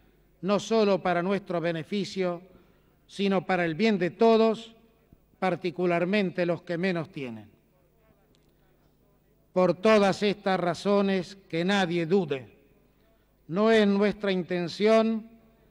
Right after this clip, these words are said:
ser simples espectadores ni tibios acompañantes del cambio. Por el contrario, queremos cumplir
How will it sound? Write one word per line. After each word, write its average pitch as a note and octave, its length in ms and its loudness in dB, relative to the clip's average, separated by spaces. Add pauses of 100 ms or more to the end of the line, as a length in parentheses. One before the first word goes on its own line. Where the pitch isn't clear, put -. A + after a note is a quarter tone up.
(280)
ser G3 340 0
simples G#3+ 540 -2
espectadores G3+ 800 0
ni G3 160 -2
tibios G#3+ 460 0
acompañantes G3 760 0
del F3+ 160 0
cambio. A3+ 540 0 (1200)
Por F3 220 0
el E3+ 120 -2
contrario, F3+ 640 0
queremos F3 420 -4
cumplir F3 760 -4